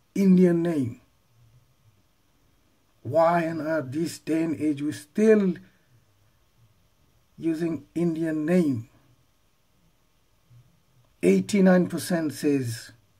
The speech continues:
they know it's owned by the Bangladeshis. If they know it's owned by the Bangladeshis,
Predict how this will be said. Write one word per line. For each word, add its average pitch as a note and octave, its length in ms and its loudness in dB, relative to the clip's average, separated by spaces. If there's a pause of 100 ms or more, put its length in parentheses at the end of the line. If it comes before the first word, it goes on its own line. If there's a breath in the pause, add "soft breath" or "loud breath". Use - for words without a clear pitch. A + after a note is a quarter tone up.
(120)
they D3+ 220 -2
know E3+ 440 2
it's D#3 120 -2
owned D#3+ 200 -4
by D3 120 -4
the C3+ 100 -6
Bangladeshis. B2+ 680 -8
If B2 240 -10
they E3 140 -4
know G3 260 -2
it's A3+ 180 -2
owned F#3+ 200 0
by F3+ 100 4
the F3+ 120 -4
Bangladeshis, D3+ 840 -4